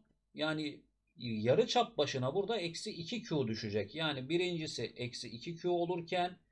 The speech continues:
diğeri onun iki katı olacak. Çünkü yarıçapı iki katı. Yani boyutlara bağlı. Bu da eksi dört Q olacak. Yani totalde yük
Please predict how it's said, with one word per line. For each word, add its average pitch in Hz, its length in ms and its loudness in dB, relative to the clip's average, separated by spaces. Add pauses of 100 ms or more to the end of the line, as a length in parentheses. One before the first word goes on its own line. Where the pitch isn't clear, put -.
(480)
diğeri 214 440 6
onun 190 340 0
iki 214 200 -2
katı 160 240 4
olacak. 117 360 4
Çünkü 165 240 -2
yarıçapı 170 500 2
iki 175 240 -4
katı. 104 260 -2
Yani 120 300 2
boyutlara 147 560 4
bağlı. 165 400 4 (420)
Bu 233 100 -10
da 214 60 -2
eksi 214 320 0
dört 226 260 6
Q 170 100 6
olacak. 104 500 0 (520)
Yani 190 300 -2
totalde 202 520 6
yük 202 440 0